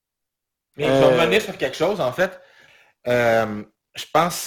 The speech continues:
Speaker 1: c'est Stéphane qui disait ça au dernier podcast. Euh, il y a eu un dernier baiser entre Burnham puis, euh, puis, euh, Ash Tyler,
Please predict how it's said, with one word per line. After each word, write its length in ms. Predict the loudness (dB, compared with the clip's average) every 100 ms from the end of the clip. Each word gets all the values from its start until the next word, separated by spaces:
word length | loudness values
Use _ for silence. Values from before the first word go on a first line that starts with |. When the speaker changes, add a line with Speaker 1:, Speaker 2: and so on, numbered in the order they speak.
| -6
Speaker 1:
c'est 260 | -6 -8
Stéphane 460 | -10 -10 -2 -2 -2
qui 120 | -8
disait 240 | -8 -6
ça 400 | -2 2 2 2
au 60 | 0
dernier 300 | -6 -6 -4
podcast. 600 | -2 -2 0 -2 -2 -16 _ _ _ _ _ -6
Euh, 400 | 0 2 4 2
il 80 | 2
y 40 | -2
a 40 |
eu 120 | 0
un 80 | 2
dernier 260 | 2 0 0
baiser 280 | 0 0 0
entre 160 | 0
Burnham 440 | 0 -2 0 -2 -4
puis, 220 | -8 -2
euh, 360 | 0 0 -2 -4 -10 _ _ _ _ _ _ _ _ _ _ _ -16
puis, 340 | -12 -6 -2
euh, 240 | 0 0 -2
Ash 120 | -2
Tyler, 580 | -2 0 -2 -4 -4